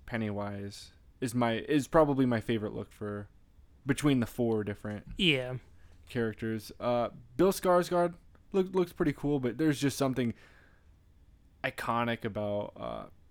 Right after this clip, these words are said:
Speaker 1: Tim Curry's performance. And who knows, maybe as the years go by, I mean, It Chapter Two just came out this year.
Speaker 2: Yeah.
Speaker 1: So who knows, uh, as the years go by, how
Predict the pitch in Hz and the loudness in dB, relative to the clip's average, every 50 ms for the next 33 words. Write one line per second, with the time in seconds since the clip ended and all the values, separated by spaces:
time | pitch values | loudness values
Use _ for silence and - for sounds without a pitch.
0 | - - - - 131 120 110 - - 117 107 104 104 104 107 - - - 117 - | -20 -12 -8 -4 -4 -4 -4 -4 -6 -6 -6 -6 -6 -6 -8 -10 -12 -14 -14 -12
1 | - 113 110 110 110 - - 135 135 131 120 - - 120 110 135 139 151 147 135 | -10 -8 -8 -8 -8 -6 -6 -4 -4 -6 -6 -8 -6 -2 0 2 2 4 4 2
2 | 117 - - 117 120 127 139 139 156 160 156 151 147 151 107 117 123 123 113 110 | 2 0 0 2 4 6 6 6 6 6 8 8 6 6 4 4 2 2 0 -2
3 | 117 110 107 113 120 131 135 117 117 131 131 117 104 110 113 117 120 123 135 143 | -2 0 2 4 4 4 4 2 2 0 0 2 2 2 2 2 2 0 -2 -4
4 | - - _ _ _ - - _ - - - - 127 120 123 120 117 110 101 - | -6 -10 _ _ _ -20 -20 _ -20 -20 -10 -4 0 2 4 4 4 2 0 -4
5 | - - - - - _ - _ - - _ _ - - - - - - 135 143 | -10 -20 -20 -20 -20 _ -20 _ -20 -20 _ _ -18 -18 -18 -16 -14 -14 -12 -12
6 | 147 - - - 175 180 - - - - 135 - - 110 - - 127 131 120 104 | -12 -6 0 2 2 2 2 2 4 4 4 2 0 -6 -4 0 2 2 2 2
7 | 90 98 117 120 - - - 123 117 110 101 85 - 101 107 101 - - 107 104 | 2 2 2 2 0 0 0 0 0 0 0 -2 -4 -6 -6 -6 -6 -8 -8 -6
8 | 104 101 98 98 - 196 156 135 131 123 120 117 127 120 - - - 139 127 107 | -6 -6 -8 -6 -4 -2 0 0 0 0 0 -2 -4 -6 -8 -6 -2 -2 0 2
9 | 147 160 170 156 139 135 135 135 135 127 123 113 - - - 117 - - 117 117 | 4 6 6 8 8 8 8 8 8 6 4 4 0 -4 -10 -10 -6 -4 -2 -2
10 | 104 - 95 123 117 101 113 113 113 117 117 113 104 - 120 107 107 110 110 110 | 0 2 0 0 0 0 -2 -2 0 0 0 0 -2 -2 -2 0 0 0 0 0
11 | 110 107 104 - - 117 113 113 113 110 110 107 101 | -2 -4 -6 -4 0 0 2 2 2 2 0 -2 -6